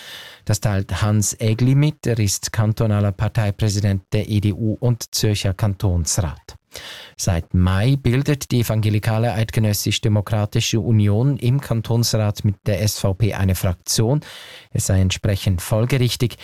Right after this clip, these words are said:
dass auch bei den eidgenössischen Wahlen zusammengearbeitet werde, so Egli. Mitte Mai war E-D-U-Kantonsrätin Maria Rita Marti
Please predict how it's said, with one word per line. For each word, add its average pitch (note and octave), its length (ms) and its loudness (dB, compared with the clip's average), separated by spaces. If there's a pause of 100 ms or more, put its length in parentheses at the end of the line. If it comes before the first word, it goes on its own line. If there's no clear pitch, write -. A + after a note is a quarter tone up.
(320)
dass A#2 180 0
auch A#2 240 0
bei A#2+ 160 -2
den A2+ 160 0
eidgenössischen G#2+ 880 0
Wahlen A2 460 0
zusammengearbeitet F#2 1200 0
werde, F2+ 400 0
so F#2 340 0
Egli. F#2+ 320 2 (640)
Mitte G#2 240 0
Mai F2 320 2
war A2 220 0
E-D-U-Kantonsrätin A2+ 1600 0
Maria G#2+ 460 2
Rita G#2 380 0
Marti G2+ 520 0